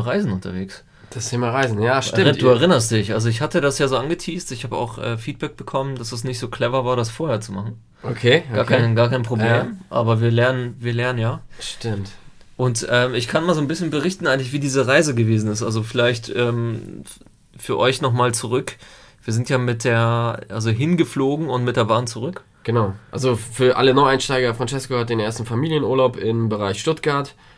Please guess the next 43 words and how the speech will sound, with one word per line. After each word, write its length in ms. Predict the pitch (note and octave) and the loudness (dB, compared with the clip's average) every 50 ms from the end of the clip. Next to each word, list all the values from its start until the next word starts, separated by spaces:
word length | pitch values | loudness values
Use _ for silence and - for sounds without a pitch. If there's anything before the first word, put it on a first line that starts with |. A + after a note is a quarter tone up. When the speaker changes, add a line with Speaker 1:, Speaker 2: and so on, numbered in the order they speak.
| _ - | _ -8
Speaker 2:
verbracht. 600 | - C3+ B2+ A#2 A#2+ B2 C3 C3+ - - - - - - - - - - _ - C3+ | -6 -4 -4 0 0 0 0 0 -2 -8 -16 -18 -20 -20 -20 -20 -20 -18 _ 2 4
Hinflug, 800 | C#3 D3+ D3+ C#3+ - - - - - D#3+ E3 F#3+ G3 G3 - - - | 4 4 2 0 -6 -12 -14 -4 0 2 4 4 4 2 -2 -6 -4
Rückfahrt 840 | A2+ A#2 C3+ D3 C#3+ - - - - - B2+ B2+ C#3 C#3 - - - _ _ - | 2 4 4 2 2 -2 -12 -8 -4 0 0 2 0 0 -4 -8 -20 _ _ -8
mit, 440 | A#2 A#2 A#2+ B2 A#2+ A#2 A2+ - - | -4 -2 -2 -2 -2 -4 -6 -8 -6
äh, 240 | - A2 A2 A2 A2 | -4 -2 0 0 0
der 120 | G#2 A2+ | 0 -2
Deutschen 300 | G#2 A2+ A2+ A2+ A2+ A#2 | 0 0 -2 0 0 -2
Bahn. 280 | G#2 G2+ F#2 D2+ C2+ - - - - | -2 -2 -2 -4 -6 -10 -14 -12 -10
Speaker 1:
Genau, 280 | - G#2 G2+ F#2+ G2+ | -6 -6 -4 -4 -4
wir 100 | G2 G2 G2+ | -4 0 2
wollten 240 | A2+ A2+ F#2 A#2 A2+ | 2 2 2 2 0
quasi 320 | A2+ A2+ A2 G#2+ G#2 G#2+ | 2 2 2 2 2 2
beides, 440 | G2 A2 G#2+ A2 A#2+ A#2+ A2+ - - - | 2 2 2 4 2 2 0 -2 -6 -4
beides 280 | - G#2+ A2 A#2 A2+ A#2+ | -2 0 0 0 0 0
mal 120 | A#2 G2+ F2+ | 0 -2 -2
abchecken 540 | - A#2+ - - A#2+ A2 A2+ A2 A#2 B2 - | -2 -4 -4 -2 -2 -2 0 -2 -2 -2 -4
und, 420 | - F#2+ G2 G2 G2+ G2 G2 - - | -6 -6 -6 -6 -6 -6 -8 -10 -10
ähm, 380 | - F#2+ F#2 F#2+ F#2+ F#2+ F#2+ F#2+ - - - - - - - - - - - | -8 -6 -6 -4 -4 -6 -6 -8 -12 -18 -20 -20 -20 -20 -20 -20 -20 -20 -20
Flug 320 | - - - A#2+ A#2 A#2 | -18 -10 -6 -4 -4 -2
soweit 360 | - - A2+ G#2+ A2 A2+ A2 A2 | -2 -2 0 2 2 2 2 2
war 120 | A2 G#2+ | 2 2
echt 160 | - A2 A2+ B2+ | 2 0 0 -2
entspannt. 680 | A2 A2 A2 - A#2+ A2+ A#2+ B2+ A#2 A#2 - - - - | -4 -4 -2 0 0 0 0 -2 -4 -8 -10 -12 -14 -16
Ich 200 | - - - - | -16 -12 -8 -8
hab 120 | A#2 A2 | -8 -6
schon, 400 | - - A2 A2 G#2+ G#2+ A2 A2 A2 - - - - - - - _ _ _ _ | -4 -2 -2 -2 0 -2 -4 -4 -6 -8 -16 -20 -20 -20 -20 -20 _ _ _ _
ich 60 | - | -14
hab 80 | A#2 | -10
schon 140 | - A#2+ A#2 | -6 -4 -2
gemerkt, 340 | A2 G#2+ G#2+ A2 A#2 A#2 A2+ | -2 0 0 0 0 0 0
dass 100 | A2+ A2 | -2 -4
Familien 500 | - - A2+ A2 A2+ A2+ A#2+ A#2+ A#2 G#2+ | -2 0 0 2 2 2 2 2 2 2
wohl 140 | A2+ A2+ A2+ | 2 2 2
mehr 180 | A2+ A2+ A#2 | 4 4 2
Drogen 300 | A2+ G#2 G#2 A#2 B2 B2 A#2 | 2 2 0 0 0 0 -2
schmuggeln 380 | A2+ A#2 A#2+ A#2 A2+ A2+ A2 | -2 -2 -2 0 0 0 0
als 140 | G#2+ G#2 G2 | 0 -2 -2
andere, 420 | - - B2+ C3+ D3+ C3 C#3+ C#3 C3+ | -4 -4 -4 -4 -2 0 0 0 0
deswegen 340 | A#2+ A2 A2 A2+ A2 A2 | 0 0 -2 -2 -2 0
wurden 220 | A2 A2+ A2+ A2 A2 | 0 0 0 0 0
wir 60 | G#2+ | -2
da 100 | G#2+ G#2 | -2 -2
ordentlich 340 | G#2+ A#2+ A#2+ C3+ B2+ A#2 | -2 -4 -4 -6 -8 -10